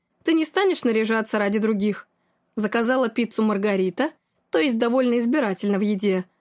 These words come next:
Редко выкладываешь что-то на Фейсбуке. Примечание от автора. Организация, деятельность которой признана экстремистской на территории Российской Федерации.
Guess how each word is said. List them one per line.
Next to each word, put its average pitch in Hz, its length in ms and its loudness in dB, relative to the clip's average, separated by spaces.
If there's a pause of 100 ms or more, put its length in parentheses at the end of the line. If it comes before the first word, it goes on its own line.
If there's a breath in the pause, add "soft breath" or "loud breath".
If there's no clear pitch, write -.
(280)
Редко 320 300 0
выкладываешь 214 500 0
что-то 220 260 -4
на 214 140 0
Фейсбуке. 202 720 -2 (320)
Примечание 220 580 0
от 262 100 -6
автора. 202 400 -2 (300)
Организация, 214 840 0
деятельность 220 560 -2
которой 220 420 -2
признана 226 500 0
экстремистской 202 760 -2 (240 soft breath)
на 262 100 0
территории 220 540 0
Российской 214 480 -2
Федерации. 214 720 0